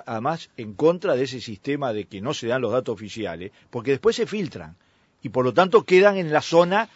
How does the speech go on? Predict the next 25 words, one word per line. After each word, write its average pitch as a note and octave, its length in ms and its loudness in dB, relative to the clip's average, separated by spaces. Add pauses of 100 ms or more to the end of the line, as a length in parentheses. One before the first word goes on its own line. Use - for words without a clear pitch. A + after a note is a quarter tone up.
(280)
gris. D#3 540 -2 (280)
Por A#2+ 120 -6
lo C3 80 -2
tanto, B3+ 160 -2
me D#3+ 100 0
parece D3 320 2
muy D#3+ 220 -2
bien A3 160 -6
que C3 120 -10
se G#2+ 120 -8
diera. D#3 280 -4
Ahora, C3+ 320 4 (500)
cumplieron A#3+ 680 0
con F#3 160 0
las D3 140 2
normas F3+ 500 -2 (200)
que C3+ 100 -8
su G3 220 -8
partido C#3+ 400 0
establece, C3 580 -2 (240)
que G#3+ 160 2
yo C#4 140 6
espero B3+ 360 6
que D#3+ 120 4
evolucionen F3+ 760 6